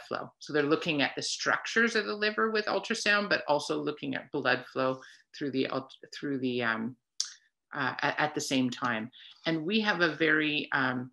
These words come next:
specific protocol that we've established in some of our H H T centers, um, to specifically use that technology to look for liver vascular malformation. So it's not something you can get at an outside, um, an outside lab, or that most hospitals that are not,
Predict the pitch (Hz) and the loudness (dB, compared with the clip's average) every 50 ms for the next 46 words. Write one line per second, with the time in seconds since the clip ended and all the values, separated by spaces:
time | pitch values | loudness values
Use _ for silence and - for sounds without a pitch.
0 | _ _ - - - - - - 156 - - 180 180 - 165 - - - - - | _ _ -8 -8 -8 -6 -6 -6 -6 -2 0 0 0 2 -2 -2 -2 -6 -2 0
1 | 165 175 175 185 175 - 151 135 123 127 135 127 - 156 139 135 131 135 135 - | 2 4 4 2 2 0 0 0 0 0 0 -2 -2 -2 -2 -2 -2 -2 -4 -4
2 | - - 135 120 131 139 143 135 135 - - 139 139 135 135 - 143 135 139 131 | -2 2 2 4 4 4 2 0 0 0 0 0 0 0 0 2 2 2 2 2
3 | 131 127 127 127 127 127 - 131 - - - - 208 196 - - 143 135 131 - | 0 0 0 0 0 0 -2 -4 -4 -4 -4 -4 -2 -2 0 0 0 0 0 0
4 | 135 135 135 135 - - - - - - - - - 139 135 131 131 - - - | 0 0 0 -2 -4 -8 -14 -18 -20 -20 -8 -4 0 2 2 2 0 -2 -6 -4
5 | - 175 156 - - - - 143 - - - - 190 180 - 185 175 - - 156 | -2 -2 -2 -2 -4 -6 -6 -6 -4 -4 0 2 2 2 2 0 -2 -2 -2 -4
6 | 151 143 143 147 147 139 135 147 127 - - - 156 - - 147 135 127 131 131 | -4 -2 -2 -2 -2 0 2 2 2 2 0 -2 -6 -6 -4 -2 0 2 2 2
7 | 135 139 135 123 123 123 123 120 - - - 131 127 131 123 123 135 120 117 117 | 0 0 0 -2 0 0 0 -2 -4 -6 -8 -4 -2 -2 -2 0 -2 -2 0 -2
8 | 110 113 - - 131 127 120 120 117 113 113 113 - 127 117 113 117 - - - | -2 -2 -4 -4 -4 -4 -2 -2 -2 -2 -2 -4 -6 -6 -6 -6 -6 -8 -8 -8
9 | - - 156 147 143 139 - 165 156 156 156 - - - 170 151 - 151 143 135 | -6 -4 -2 0 0 0 0 0 2 2 2 2 2 -2 -4 -2 -2 -2 -2 -2
10 | 139 151 147 135 139 131 131 131 127 - 120 120 123 117 110 - - - 123 120 | -2 -2 0 2 4 4 4 4 4 2 2 2 0 0 -2 -2 -2 0 0 0
11 | 123 123 - - - - - - - - - 135 131 127 127 127 123 131 - - | 0 0 -4 -10 -20 -20 -20 -20 -20 -14 -10 -6 -4 -2 -2 -2 -4 -6 -8 -10
12 | - - - - - - - 131 123 127 - 135 139 135 131 - 127 123 120 120 | -12 -16 -16 -16 -6 -4 -2 -2 0 -2 -2 -2 -2 -2 0 2 2 2 2 0
13 | 131 127 127 120 123 123 120 117 - - 139 123 120 - - - 147 143 143 139 | 2 2 4 6 6 6 4 2 0 -2 -2 0 0 0 0 0 2 2 2 2
14 | 143 - - - 135 - - - - - 147 139 135 135 131 139 123 120 - - | 0 -2 2 4 4 4 4 0 -2 0 2 2 2 2 2 2 2 2 2 0
15 | 135 127 131 135 127 113 - | 0 2 4 4 4 4 2